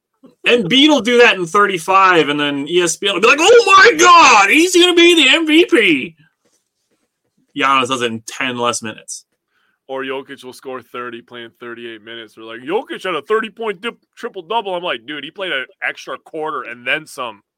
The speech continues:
Speaker 1: Just wait till we get to the Nuggets game, 'cause I have some thoughts on that.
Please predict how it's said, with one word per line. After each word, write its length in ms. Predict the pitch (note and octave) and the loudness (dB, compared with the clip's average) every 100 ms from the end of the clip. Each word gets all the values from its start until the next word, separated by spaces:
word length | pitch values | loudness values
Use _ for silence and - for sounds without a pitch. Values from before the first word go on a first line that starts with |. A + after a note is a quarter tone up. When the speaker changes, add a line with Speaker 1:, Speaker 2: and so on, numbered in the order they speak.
| _ | _
Speaker 1:
Just 360 | - E3+ E3 D#3+ | 0 0 0 -2
wait 400 | D3+ C#3+ C3+ C3+ | 0 2 0 -4
till 120 | C3+ | -6
we 80 | B2+ | -4
get 140 | B2+ | -4
to 100 | B2 | -4
the 100 | A2+ | -4
Nuggets 320 | A2+ A2 A#2 | -4 -6 -12
game, 240 | - A2+ A2 | -12 -14 -12
'cause 160 | A#2 | -6
I 140 | C#3 D3+ | -2 0
have 160 | D3 | 0
some 160 | - A#2 | -4 -10
thoughts 380 | - A#2 G#2+ - | -8 -8 -8 -14
on 140 | G#2 | -16
that. 180 | A2+ _ | -18 _